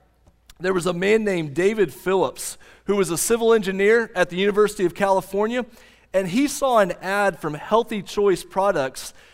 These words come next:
that said you would get one thousand frequent flyer miles for every ten barcodes you sent in. So he did the math, and he purchased twelve thousand one hundred and fifty cups of Healthy Choice pudding.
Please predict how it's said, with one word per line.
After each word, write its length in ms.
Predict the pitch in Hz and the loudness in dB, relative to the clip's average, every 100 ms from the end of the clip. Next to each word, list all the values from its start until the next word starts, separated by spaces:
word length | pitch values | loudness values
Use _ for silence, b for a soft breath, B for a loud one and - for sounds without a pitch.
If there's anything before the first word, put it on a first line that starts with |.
| b | b
that 140 | 190 | -8
said 320 | 147 - 240 240 | -4 2 2 2
you 100 | 247 | -4
would 140 | 214 | 0
get 200 | 196 170 | 0 0
one 340 | 156 202 285 | -2 0 0
thousand 520 | 254 233 214 202 208 180 | 2 2 2 2 -2 -2
frequent 400 | 214 208 190 175 | -6 -4 -4 -4
flyer 400 | 185 190 196 180 | -2 2 4 2
miles 360 | 147 151 156 | 2 2 0
for 160 | - 175 | -6 -4
every 320 | 180 196 180 | 0 0 0
ten 400 | 160 - 226 226 | -4 -4 -4 -2
barcodes 760 | 160 170 208 208 143 120 110 - b b | -2 0 0 0 -4 -4 -10 -18 b b
you 120 | 147 | -12
sent 340 | 135 170 143 - | -8 -6 -6 -6
in. 280 | 120 98 90 b b b b b | -8 -10 -14 b b b b b
So 180 | - 185 | -8 -6
he 260 | - 285 | -2 -2
did 240 | 302 285 247 | 2 2 2
the 100 | 190 | 0
math, 560 | 156 180 147 131 - b b b b - | 0 0 0 -4 -8 b b b b -6
and 140 | 190 | -4
he 180 | 185 285 | 0 -2
purchased 600 | - 220 208 202 190 - | 0 0 0 -4 -6 -8
twelve 420 | - 226 240 254 | -8 -2 0 -2
thousand 540 | 240 220 214 190 190 180 | 0 0 0 -2 -6 -2
one 140 | 214 | -2
hundred 300 | 220 220 214 | -2 -2 -4
and 80 | 185 | -4
fifty 320 | 208 208 175 | -4 -4 -6
cups 440 | 156 202 190 - - | -6 0 0 0 -8
of 100 | 143 | -4
Healthy 340 | 185 214 208 | -2 -2 -6
Choice 340 | - 190 156 | -4 -2 -2
pudding. 500 | - - 196 120 107 | -6 -2 0 0 -6